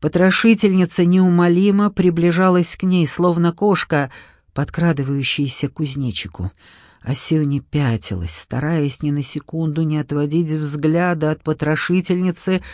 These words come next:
и её окровавленных рук. Кожа Сионе отчаянно чесалась, а к горлу подступил ком. Лучше бы ей вновь оказаться в сумрачном сердце Эмери,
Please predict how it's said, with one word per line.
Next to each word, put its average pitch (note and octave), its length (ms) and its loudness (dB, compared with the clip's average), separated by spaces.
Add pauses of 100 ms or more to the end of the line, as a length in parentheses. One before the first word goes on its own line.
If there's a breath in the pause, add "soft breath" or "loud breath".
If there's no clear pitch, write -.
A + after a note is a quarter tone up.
(140 loud breath)
и F#3+ 100 4
её F#3 320 6
окровавленных F3 880 2
рук. G3 340 0 (880)
Кожа D#3+ 340 -6
Сионе F3 520 -2
отчаянно E3+ 520 -2
чесалась, D#3+ 840 -4 (520 loud breath)
а D#3 180 -2
к D3+ 80 -6
горлу D#3+ 420 4
подступил C#3+ 640 -4
ком. A2+ 400 -4 (1160)
Лучше E3+ 440 2
бы D#3 140 0
ей D#3+ 220 2
вновь E3+ 640 2
оказаться D3 640 -2
в - 40 -12
сумрачном D3+ 720 0
сердце C#3 640 -4
Эмери, C3 480 0